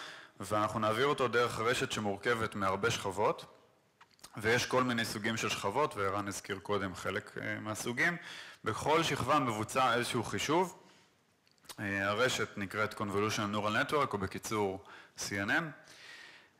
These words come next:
ואנחנו רואים כאן בשקף ארכיטקטורה אחת, אה, אפשרית שלה. כמו שאמרנו, הרשת, אה, מורכבת, אה, מהרבה, מהרבה שכבות,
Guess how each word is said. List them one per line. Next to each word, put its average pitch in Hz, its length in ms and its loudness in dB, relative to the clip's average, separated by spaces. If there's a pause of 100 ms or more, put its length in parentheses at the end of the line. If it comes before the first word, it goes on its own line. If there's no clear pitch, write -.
ואנחנו 101 600 -2
רואים 147 140 2
כאן 143 140 0
בשקף 127 400 0
ארכיטקטורה 113 720 2
אחת, 117 400 0
אה, 98 240 0
אפשרית 123 400 0
שלה. 160 340 4 (560)
כמו 120 120 -2
שאמרנו, 110 440 2
הרשת, 113 460 0
אה, 104 160 2
מורכבת, 104 720 -2
אה, 98 280 -2 (560)
מהרבה, 113 500 2 (480)
מהרבה 110 300 2
שכבות, 135 680 0